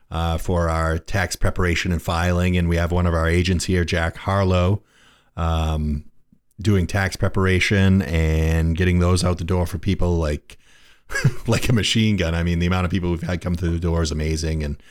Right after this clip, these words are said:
we end up actually acquiring a lot of people from that program that end on, end up staying on as a financial client. So it's a win-win for them. You know, they come to our office, they're able to do their taxes and their financial planning all in one spot. So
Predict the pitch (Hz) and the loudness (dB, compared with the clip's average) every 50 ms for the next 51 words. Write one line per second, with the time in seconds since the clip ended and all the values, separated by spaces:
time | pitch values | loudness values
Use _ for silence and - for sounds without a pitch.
0 | - - - - _ - 120 127 139 156 156 147 151 - - 131 139 135 - - | -20 -20 -20 -20 _ -2 0 2 2 2 0 0 -2 -4 -2 -2 -2 -2 -2 0
1 | 143 135 127 - - 117 107 113 123 131 131 131 123 120 113 113 113 117 117 - | 0 2 2 0 0 -2 0 2 2 2 2 4 2 2 2 2 2 2 2 2
2 | 123 113 - 120 117 113 113 104 - - _ _ _ _ _ _ _ - 104 110 | 2 2 2 2 2 2 2 0 -2 -6 _ _ _ _ _ _ _ -2 0 2
3 | 123 139 135 101 82 - - 92 85 85 92 90 90 92 90 87 92 95 98 95 | 2 2 2 2 2 2 2 2 2 2 2 2 2 2 2 2 2 2 2 2
4 | 92 95 95 95 92 95 - 95 - - 104 104 107 98 - - 110 101 101 98 | 2 2 2 2 0 0 -2 -6 -4 -2 0 0 0 0 0 0 0 2 2 2
5 | 95 95 98 101 101 101 92 87 92 90 90 90 87 90 - - 98 87 98 104 | 2 2 2 2 2 2 0 0 0 0 0 0 0 -2 -2 -2 -2 0 0 0
6 | 117 - 123 - - 78 76 78 78 80 - - 85 80 80 - 92 82 90 90 | 0 -2 -4 -4 -6 -8 -6 -6 -6 -6 -4 -4 -2 -4 -4 -4 -2 -2 0 0
7 | 90 90 90 92 95 - 101 90 90 90 92 92 95 87 82 82 82 85 - 87 | 2 2 2 2 0 0 -2 0 0 0 2 2 2 0 0 0 -2 -2 -2 -2
8 | 85 82 80 80 82 85 85 85 - 90 - - 90 85 85 82 80 82 80 85 | -2 -2 -2 0 0 -2 -2 -2 -4 -6 -6 -4 -4 -2 -2 -2 -4 -2 -2 -2
9 | 82 78 78 76 - 87 82 82 80 - - 82 78 82 82 82 82 82 80 76 | -2 -2 -2 -4 -4 -4 -4 -4 -6 -6 -8 -8 -6 -4 -4 -2 -2 -2 -4 -4
10 | - 80 78 78 78 78 - 82 - - 80 78 80 80 80 80 78 80 80 76 | -6 -6 -6 -4 -4 -6 -6 -10 -10 -6 -4 -4 -2 -2 -2 -2 -2 -2 -4 -4
11 | 76 78 78 73 - - 82 80 80 80 76 - - - 76 73 73 73 | -4 -4 -4 -4 -4 -4 -4 -4 -4 -4 -6 -10 -12 -10 -8 -6 -6 -8